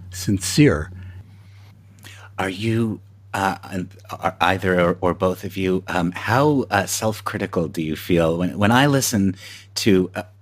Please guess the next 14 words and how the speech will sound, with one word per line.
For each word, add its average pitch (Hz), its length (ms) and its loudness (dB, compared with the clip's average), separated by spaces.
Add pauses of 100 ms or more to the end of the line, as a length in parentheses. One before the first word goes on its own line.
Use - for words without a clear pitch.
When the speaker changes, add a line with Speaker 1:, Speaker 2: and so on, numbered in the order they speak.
(220)
Speaker 2:
actually 95 440 -4
any 110 280 6
of 80 120 4
our 78 140 0
episodes, 76 640 -8 (300)
I, 90 240 0
I 101 140 4
often 117 400 2
feel 90 540 0 (380)
like 87 240 -4 (640)
both 117 220 4
of 92 120 0
you 95 300 4
are 82 360 -2